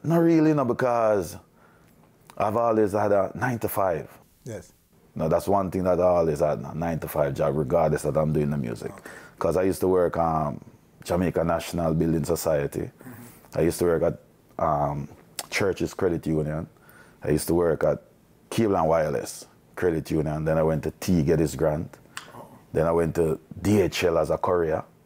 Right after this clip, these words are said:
Speaker 1: And then that's when now I met Kartel while working at D H L.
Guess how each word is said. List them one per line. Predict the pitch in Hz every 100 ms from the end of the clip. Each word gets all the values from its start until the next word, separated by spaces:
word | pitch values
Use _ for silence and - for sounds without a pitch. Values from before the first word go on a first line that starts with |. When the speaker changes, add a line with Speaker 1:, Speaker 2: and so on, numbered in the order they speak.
| _ _ _ - - - - - -
Speaker 1:
And | - 78
then | 73 76 73
that's | - 110 -
when | 107 101 98
now | 92 85 78 -
I | 82
met | 87 80
Kartel | - 117 113 92 80
while | 80 80
working | 85 80 87
at | 76
D | - 127
H | -
L. | 87 -